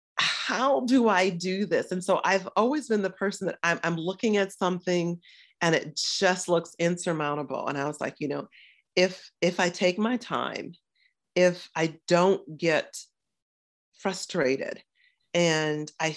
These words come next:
figure, I know there's a way, I just have to figure out what it is, then that's the stem side.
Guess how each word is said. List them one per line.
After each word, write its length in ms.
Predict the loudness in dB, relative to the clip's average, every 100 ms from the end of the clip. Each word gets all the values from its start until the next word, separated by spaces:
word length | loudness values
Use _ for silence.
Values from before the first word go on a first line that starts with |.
| -4 0
figure, 260 | 0 0 0
I 100 | 2
know 280 | 4 4 4
there's 280 | 2 2
a 60 | -2
way, 340 | -2 -2 0 0
I 80 |
just 180 | -2 -4
have 100 | -10
to 80 | -12
figure 340 | -6 -2 0
out 140 | 0 -2
what 160 | -4
it 100 | -4
is, 340 | -6 -8 -12 -20 _ _ _ _ _ _ -4
then 580 | 2 4 4 0 -4 -10 -4
that's 380 | 0 0 -2
the 100 | -8
stem 640 | -8 -10 -12 -2 2 2 0
side. 600 | -6 -10 -8 -8 -10